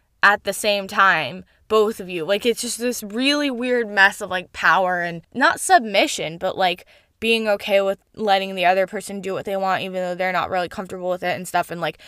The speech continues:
like I've said, it gets better over time. When they come back together at the end, it's definitely, like, a lot better and they're in a much healthier place. But in the beginning, it's totally, like, chaotic and messy and, like,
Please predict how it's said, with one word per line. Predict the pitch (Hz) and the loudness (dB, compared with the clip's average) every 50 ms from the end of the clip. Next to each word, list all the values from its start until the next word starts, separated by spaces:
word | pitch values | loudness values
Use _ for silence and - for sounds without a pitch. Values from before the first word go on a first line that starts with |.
| - - - _ _ _ | -20 -20 -20 _ _ _
like | - 285 320 349 | 2 4 4 6
I've | 339 277 | 4 6
said, | 285 220 202 | 6 6 6
it | 185 202 | 6 4
gets | 247 302 330 - | 4 2 2 4
better | - 196 196 202 214 | 2 4 4 4 4
over | 220 214 208 | 4 2 -2
time. | 202 - 180 170 190 | -2 0 0 2 2
When | 196 185 | 0 -2
they | 185 185 | -4 -4
come | - 196 | -6 -2
back | 180 190 202 220 | 0 0 0 0
together | - 240 196 180 170 180 | -2 -2 -2 0 0 0
at | 185 185 | 0 -2
the | - 175 - | -2 -6 -4
end, | - 165 170 180 | -4 -4 -2 -4
it's | 180 170 - - _ _ - - 226 214 | -6 -8 -10 -20 _ _ -8 -8 -6 0
definitely, | 220 175 196 208 202 196 185 190 190 | 2 2 2 0 -4 -4 -2 0 0
like, | 185 190 - | 0 0 0
a | 196 | 0
lot | 175 165 147 - | 0 0 0 0
better | 180 175 185 180 | -2 -2 0 -2
and | 185 185 | -2 -2
they're | 180 180 170 175 165 - - | -2 -2 -2 -4 -6 -6 -6
in | 180 196 190 | -4 -4 -4
a | 185 | -2
much | 175 - - - | -4 -4 -4 -4
healthier | 170 175 - 175 165 165 | -6 -6 -6 -6 -12 -10
place. | - - 139 - - - - - - - - _ _ _ _ | -8 -6 -4 -4 -4 -6 -8 -16 -20 -20 -20 _ _ _ _
But | - 208 208 196 - - | 4 6 6 6 6 2
in | 208 208 | -4 -4
the | 202 | -4
beginning, | 196 214 185 196 185 196 214 | -4 -4 -2 0 0 0 -2
it's | 214 190 _ - - - | -4 -8 _ -16 -20 -16
totally, | - - - 214 190 185 180 180 180 180 | -16 -10 -4 -4 -2 -2 -2 -4 -4 -2
like, | 170 170 147 - _ | -2 -2 -4 -4 _
chaotic | - - - 202 170 165 160 165 165 170 - | -16 -8 -4 0 2 4 4 4 2 0 -6
and | 170 165 | -8 -6
messy | 151 143 175 - - 170 165 | -4 -6 -6 -6 -8 -10 -10
and, | 160 147 | -8 -6
like, | 151 120 - - | -6 -6 -6 -8